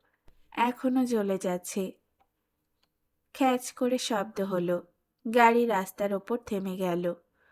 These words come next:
মরিয়াম বলল, "নেমে যান, আপনি আমাকে চিনতে পেরেছেন,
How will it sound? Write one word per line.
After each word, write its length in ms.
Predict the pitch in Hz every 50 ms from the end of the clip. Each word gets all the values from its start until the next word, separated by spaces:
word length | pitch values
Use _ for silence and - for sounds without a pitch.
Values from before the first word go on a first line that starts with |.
| _ _ _ _ _
মরিয়াম 540 | 233 240 247 240 233 240 247 247 247 254 247
বলল, 380 | 220 202 196 190 175 180 180 - - _ _ _ _ _ _ _ _ 269
"নেমে 340 | 262 262 262 262 262 254
যান, 320 | 247 - 208 185 175 190 208 - _ _ _ _
আপনি 320 | - 214 - - - 254 247
আমাকে 300 | 240 240 247 247 - 254
চিনতে 380 | - - 240 220 208 214 214
পেরেছেন, 600 | 208 - 196 185 180 180 185 - - 190 180 180